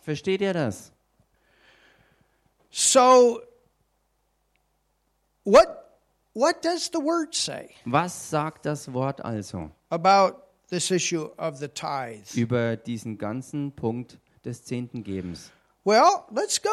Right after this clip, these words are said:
Speaker 2: to the New Testament.
Speaker 1: Nun lasst uns doch mal ins Neue Testament reingehen.
Speaker 2: And I understand the purpose of the book of Hebrews.
Speaker 1: Und ich verstehe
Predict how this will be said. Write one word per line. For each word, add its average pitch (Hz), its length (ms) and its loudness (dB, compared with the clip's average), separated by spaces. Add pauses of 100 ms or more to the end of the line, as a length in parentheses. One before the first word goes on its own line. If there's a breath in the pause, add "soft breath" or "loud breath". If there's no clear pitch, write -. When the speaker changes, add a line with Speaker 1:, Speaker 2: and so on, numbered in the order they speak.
(140)
Speaker 2:
to 370 100 -6
the 214 80 -6
New 175 180 -6
Testament. 120 640 -12
Speaker 1:
Nun 131 280 2
lasst 147 280 -4
uns 165 160 -6
doch 143 180 -2
mal 147 220 0
ins - 260 -8
Neue 147 420 -2
Testament 120 640 -6
reingehen. 113 640 -6 (760)
Speaker 2:
And 233 160 4
I 285 260 2
understand 294 680 -2
the 233 60 -2
purpose 254 880 -6 (120)
of 240 460 2 (360)
the 214 120 0
book 202 240 2
of 185 100 2
Hebrews. 170 840 -4 (200 soft breath)
Speaker 1:
Und 135 180 0
ich 139 120 0
verstehe 147 920 -2